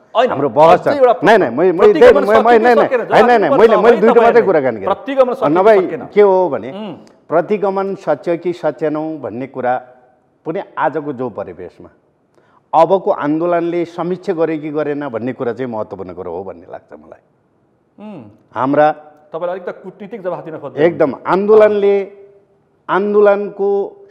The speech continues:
Speaker 2: समग्र विषयमा आज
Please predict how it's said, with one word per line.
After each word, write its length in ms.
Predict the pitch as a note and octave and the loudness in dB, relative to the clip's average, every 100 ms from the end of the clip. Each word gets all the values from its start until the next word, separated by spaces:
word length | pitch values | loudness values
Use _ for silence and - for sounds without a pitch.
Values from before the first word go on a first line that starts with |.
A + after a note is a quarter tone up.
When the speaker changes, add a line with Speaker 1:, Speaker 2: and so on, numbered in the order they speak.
| - | -12
Speaker 2:
समग्र 360 | G#3+ A#3+ G3+ G3+ | -6 -6 -4 -6
विषयमा 680 | A#2+ D3+ D3+ D#3+ B2+ G2 A2+ _ _ _ _ _ _ _ _ _ _ _ _ _ A2 | -6 -8 -2 -2 -2 -8 -16 _ _ _ _ _ _ _ _ _ _ _ _ _ -8
आज 160 | A#2+ | -4